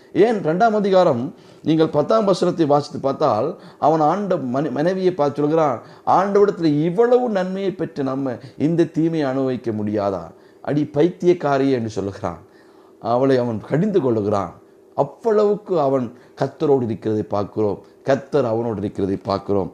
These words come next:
பிரியமான ஆண்டவருடைய பிள்ளைகளே, பத்தொன்பதாம் அதிகாரத்தை நீங்கள் திரும்பி பாருங்கள். பத்தொன்பதாம் அதிகாரம் இருபத்தி மூன்றாம் வசனத்திலிருந்து இப்படி சொல்லுகிறது. ம், பத்தொன்பதாம் அதிகாரத்தை நீங்கள் வாசித்து பார்த்தால் தெரியும்.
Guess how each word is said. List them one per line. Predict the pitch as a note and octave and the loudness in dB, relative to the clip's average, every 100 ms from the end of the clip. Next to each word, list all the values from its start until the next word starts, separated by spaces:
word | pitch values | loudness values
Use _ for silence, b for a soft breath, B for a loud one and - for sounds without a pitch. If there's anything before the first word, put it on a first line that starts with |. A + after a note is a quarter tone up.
| B B B | B B B
பிரியமான | C#3+ F3+ G3 | 2 4 4
ஆண்டவருடைய | F#3 G3+ G3 F3+ | 4 4 2 2
பிள்ளைகளே, | F#3 F#3 F3 C#3+ B | 2 4 2 -2 B
பத்தொன்பதாம் | D#3 D#3+ - G#3+ G3 D#3+ | -4 -2 0 2 4 4
அதிகாரத்தை | D#3+ F#3+ F#3 F#3 E3+ | 4 4 4 4 0
நீங்கள் | D3 C3 | 0 2
திரும்பி | D3+ E3 | 2 2
பாருங்கள். | D3 C3+ C3+ B2+ G#2+ B B | 2 4 4 2 -2 B B
பத்தொன்பதாம் | - D3 G3+ F#3 E3 | -2 0 2 4 4
அதிகாரம் | C#3+ E3+ F3 E3 C3 B B | 4 4 6 4 2 B B
இருபத்தி | C3+ F3 F#3+ - E3 A2+ B B - | 2 4 2 4 4 2 B B -2
மூன்றாம் | C3+ G#3 G3 F3+ C#3+ | 2 2 4 4 4
வசனத்திலிருந்து | D3+ F3+ F3 E3 E3 C#3 | 2 0 0 0 4 2
இப்படி | C3+ F3 F3 | 4 2 4
சொல்லுகிறது. | C3 D3 D#3 E3 D#3 A2 b b b - | 4 4 4 6 4 2 b b b -2
ம், | D#3 F#3+ C#3+ | -2 -2 -2
பத்தொன்பதாம் | C3 C3+ E3 D#3 C#3 | -4 0 2 4 4
அதிகாரத்தை | C#3+ D#3 D#3 D3 | 4 4 4 2
நீங்கள் | C3 A#2+ C3 | -2 0 0
வாசித்து | D3 B2+ | 0 -4
பார்த்தால் | B2 B2+ B2 B2+ A#2+ | -2 0 2 2 4
தெரியும். | D3 D#3+ | 4 4